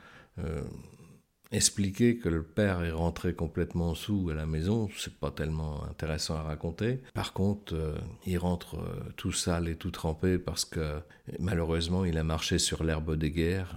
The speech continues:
qui a fait qu'il a tourné toute la nuit sans pouvoir retrouver son chemin, ou qu'il est tombé dans le ruisseau parce que les équerrous,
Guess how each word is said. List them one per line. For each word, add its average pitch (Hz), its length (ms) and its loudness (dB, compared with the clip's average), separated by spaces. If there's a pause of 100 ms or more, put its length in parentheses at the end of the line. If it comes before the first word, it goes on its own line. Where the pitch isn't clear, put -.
(280)
qui - 100 -6
a 85 80 -6
fait 82 220 -2
qu'il 78 180 -4
a 78 60 -2
tourné 82 320 -2
toute - 280 -6
la 82 100 4
nuit 87 180 4
sans 85 220 2
pouvoir 85 400 -2
retrouver 82 360 0
son 85 200 0
chemin, 113 400 0 (160)
ou 92 200 8
qu'il 85 240 0
est 85 120 4
tombé 87 260 6
dans 82 120 4
le 82 60 4
ruisseau 85 440 4
parce 82 220 0
que 87 100 -2
les 85 240 2
équerrous, 87 600 0